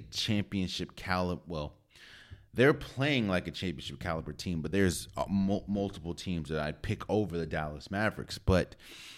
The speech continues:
I think that Luka Doncic is having an incredible year. He's, in my opinion, I think he's going to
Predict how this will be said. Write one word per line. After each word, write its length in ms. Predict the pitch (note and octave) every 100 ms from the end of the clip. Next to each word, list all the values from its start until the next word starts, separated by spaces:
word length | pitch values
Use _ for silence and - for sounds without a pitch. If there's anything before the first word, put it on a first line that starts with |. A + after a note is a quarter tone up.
| - -
I 60 | F#2+
think 240 | - D#3
that 80 | B2
Luka 260 | A2 A#2 G2+
Doncic 300 | F#2+ G2 F#2
is 120 | E2+
having 320 | F#2 E2 E2
an 80 | D2+
incredible 480 | D2 - D#2+ C2+ C#2+
year. 320 | C2 - -
He's, 320 | - F2+ D#2+ - -
in 160 | F2
my 220 | E2 E2+
opinion, 440 | F2 D#2+ F2 E2 D#2+
I 120 | C#2
think 300 | - E2 D#2
he's 180 | E2 D#2
going 320 | D#2 D#2 D2+
to 360 | - - D2